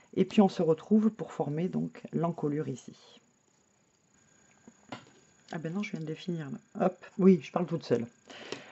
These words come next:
Alors ça y est, j'ai fait mes vingt rangs au point mousse. Et maintenant, on va doc-, donc attaquer l'encolure. J'ai soixante et une mailles en tout sur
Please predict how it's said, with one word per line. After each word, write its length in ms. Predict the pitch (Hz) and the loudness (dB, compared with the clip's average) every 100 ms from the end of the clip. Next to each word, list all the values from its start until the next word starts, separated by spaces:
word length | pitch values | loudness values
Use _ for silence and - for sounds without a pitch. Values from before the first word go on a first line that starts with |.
| - | 8
Alors 240 | 226 220 | 10 10
ça 120 | - | 10
y 140 | 233 220 | 10 10
est, 60 | |
j'ai 140 | 196 247 | 10 6
fait 300 | - 269 254 | 6 8 12
mes 320 | 233 247 247 | 12 12 10
vingt 260 | 190 233 | 10 10
rangs 240 | 214 226 220 - _ _ _ _ _ | 12 10 8 4 _ _ _ _ _
au 80 | - | 0
point 180 | 202 202 | 4 8
mousse. 420 | 185 196 - - - _ - - | 10 8 4 -18 -20 _ -14 -2
Et 60 | |
maintenant, 480 | 175 175 190 214 - | 0 4 6 6 4
on 80 | - | 0
va 160 | 185 175 | 0 0
doc-, 300 | 180 180 - - - | -2 -4 -8 -20 -16
donc 380 | 151 147 190 185 | 2 8 8 6
attaquer 420 | - 190 180 - 202 | -2 0 -2 2 2
l'encolure. 680 | 185 220 160 156 - - - _ - - - - - - - _ _ | 2 0 -4 -4 -8 -16 -20 _ -20 -20 -20 -20 -20 -20 -20 _ _
J'ai 180 | 156 196 | 4 6
soixante 540 | 214 - 208 - 190 185 | 6 2 0 4 4 4
et 40 | |
une 140 | 170 | 2
mailles 240 | 170 170 165 | 2 2 2
en 100 | 156 | -2
tout 320 | - 165 170 - | -4 -8 -8 -12
sur 560 | - - 165 165 - | -10 -6 -4 -6 -10